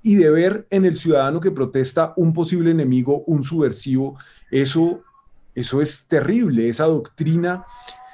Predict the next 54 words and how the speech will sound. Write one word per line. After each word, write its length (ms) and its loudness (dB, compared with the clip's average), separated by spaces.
esa 220 -2
doctrina 480 -2
de 60 0
la, 240 -2
de 180 -2
la 120 -2
policía 520 -2
hay 140 -4
que 100 -16
cambiarla 600 -2
y 120 -6
hay 100 -2
que 60 -20
cambiarla 580 -4
de 220 -4
fondo. 400 -8
Y 80 -2
a 80 -2
Claudia 320 0
López 280 -4
eso 200 -4
no 100 0
le 60 0
importa. 340 -2
Ella 140 0
en 60 0
la 100 -2
campaña 300 -4
decía 280 -4
que 140 -4
ella 160 0
iba 180 0
a 40 2
ser 180 0
la 120 0
jefe 200 -4
de 80 2
policía, 580 -4
que 120 4
los 300 0
ladrones 760 -2
iban 220 -2
a 80 -6
temblar. 440 0
O 100 -10
sea, 160 -2
le 120 -2
faltaba 320 -2
decir 220 -4
que 100 -8
mano 300 -2
fuerte, 560 -2
corazón 380 -4
grande. 320 -6